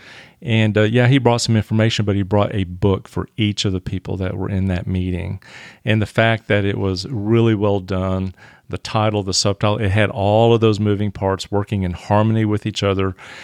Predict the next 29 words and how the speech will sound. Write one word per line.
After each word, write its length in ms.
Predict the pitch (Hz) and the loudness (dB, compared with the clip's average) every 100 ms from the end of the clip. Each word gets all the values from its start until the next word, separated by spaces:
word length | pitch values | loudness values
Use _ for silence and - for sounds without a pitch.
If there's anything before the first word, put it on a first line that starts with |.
| - - | -20 -10
It 180 | - 104 | -2 -2
was 260 | 101 95 90 | 0 -2 0
not 480 | 104 104 110 110 - | 2 4 2 0 -4
a 320 | 123 95 92 - | -4 -4 -4 -4
cheaply 540 | - 107 104 - 101 | -2 0 0 0 0
put 280 | 98 - 101 | -2 -2 -2
together, 720 | - 92 98 98 92 92 90 - - - - | -2 -4 -2 0 0 0 -2 -12 -20 -20 -6
uh, 380 | 95 92 92 92 _ | -2 -2 -2 -6 _
product 520 | - 101 98 98 - | 0 2 2 0 -4
with 120 | 92 | -6
just 200 | - 95 | -4 -4
a 60 | 92 | -6
photo 460 | - 101 101 98 98 | -4 -2 2 2 2
as 120 | 92 | 0
a 60 | |
cover. 420 | - - 101 95 95 | -4 -2 0 0 0
You 100 | 110 | -2
know, 80 | 98 | -2
we 420 | 101 117 117 110 | 2 6 6 4
talked 540 | - - 98 104 - | -2 -2 2 2 0
it 140 | - 110 | -6 -6
through, 640 | - 98 98 98 98 95 - - - - | -8 0 2 4 2 0 -6 -20 -20 -6
uh, 140 | 98 | -2
had 160 | 95 98 | 0 0
a 60 | |
professional 580 | 92 - - 98 - 98 | -2 -8 -2 0 0 -2
designer, 560 | 92 92 98 98 98 98 | 0 -2 0 2 2 0
the 100 | 90 | -4
typesetting, 680 | - 113 - - 101 95 | -4 -4 -4 -2 0 -2